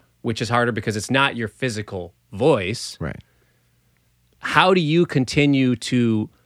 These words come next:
Speaker 1: search for your own identity and develop a new identity on the guitar?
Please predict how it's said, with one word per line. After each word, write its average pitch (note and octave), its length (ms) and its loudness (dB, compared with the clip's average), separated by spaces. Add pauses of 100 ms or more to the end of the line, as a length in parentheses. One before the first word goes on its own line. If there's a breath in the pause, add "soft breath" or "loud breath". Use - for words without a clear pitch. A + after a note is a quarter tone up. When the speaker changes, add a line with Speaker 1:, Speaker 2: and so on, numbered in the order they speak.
(220)
Speaker 1:
search - 480 0
for B2 160 0
your A#2 200 2
own A#2+ 260 2
identity G#2+ 560 0
and G#2 140 -4
develop A#2 640 0
a A2+ 80 -2
new A#2 280 0
identity G2+ 560 -4
on G#2+ 220 -2
the G#2 60 -6
guitar? F#2+ 440 -10